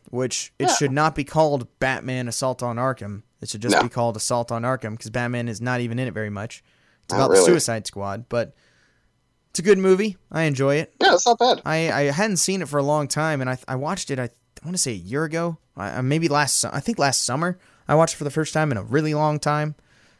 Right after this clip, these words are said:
Speaker 1: So, um, but it, it's a good one. It's a good one. Not,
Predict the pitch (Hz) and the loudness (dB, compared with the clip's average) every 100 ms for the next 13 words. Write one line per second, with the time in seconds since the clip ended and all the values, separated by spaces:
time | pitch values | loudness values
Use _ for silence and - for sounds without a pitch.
0 | _ - 127 123 117 113 131 160 170 190 | _ 0 2 4 2 2 2 2 2 2
1 | 165 143 107 98 117 127 117 98 101 107 | 2 2 -2 -6 -8 -6 -6 -6 -10 -10
2 | - 143 139 | -4 -4 -4